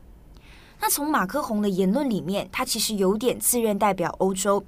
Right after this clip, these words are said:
但这样子的说法其实相当的有争议。那第一，这一番言论，马克宏的这个受访内容，他的意见跟观点，其实相当符合习近平对于欧洲的外交方针，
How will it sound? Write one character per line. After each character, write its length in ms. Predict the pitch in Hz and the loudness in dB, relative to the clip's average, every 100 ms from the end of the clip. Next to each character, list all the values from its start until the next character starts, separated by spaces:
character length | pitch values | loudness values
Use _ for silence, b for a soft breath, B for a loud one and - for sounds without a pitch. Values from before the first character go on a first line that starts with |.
| - - | -2 4
但 180 | 330 | 6
这 80 | 311 | 6
样 120 | 381 | 2
子 80 | - | 2
的 100 | 196 | -2
说 220 | 190 226 | 0 0
法 200 | 220 208 | 2 0
其 200 | - - | 0 -2
实 100 | 214 | -2
相 340 | 202 - 240 247 | 0 2 2 2
当 200 | 247 240 | 2 2
的 80 | 208 | -2
有 240 | - - | -4 -6
争 280 | - 190 190 | -2 0 2
议。 180 | 208 208 B B B B - | 0 -4 B B B B -10
那 100 | 190 | -8
第 140 | 233 | -6
一， 280 | 247 254 - | -4 -4 -6
这 180 | - 311 | -2 0
一 120 | 285 | 0
番 280 | 285 277 254 185 | 2 2 2 0
言 240 | 180 190 | 0 2
论， 260 | 311 240 - - | 2 2 -2 -6
马 160 | 165 | -6
克 160 | 165 254 | -2 -2
宏 160 | 233 | -2
的 80 | 220 | -4
这 300 | 190 320 285 | -2 0 0
个 100 | 226 | 0
受 240 | 214 262 214 | 0 0 0
访 280 | - 170 | -2 -4
内 180 | 185 220 | -2 0
容， 240 | 190 185 190 B B - | 4 4 2 B B -4
他 100 | 359 | -2
的 80 | - | -2
意 140 | 302 269 | -2 -2
见 200 | 285 233 | 0 0
跟 180 | 220 | 0
观 240 | 202 208 214 | 2 2 2
点， 220 | 220 175 B B B - | 0 -2 B B B -6
其 140 | 311 | 0
实 140 | 311 | 0
相 260 | - 330 330 | 2 2 4
当 200 | 330 339 | 2 0
符 200 | - 180 | -2 -8
合 200 | - 202 | -4 -4
习 160 | 202 202 | -2 -2
近 180 | 247 | -2
平 240 | 220 196 190 | -2 -2 0
对 180 | 247 220 | 2 2
于 40 | |
欧 220 | - 214 214 | 2 0 0
洲 100 | 220 | -2
的 120 | 202 | 2
外 180 | 226 196 | 2 4
交 220 | 190 190 | 2 2
方 260 | 190 180 | 2 0
针， 320 | 190 196 196 | 2 0 0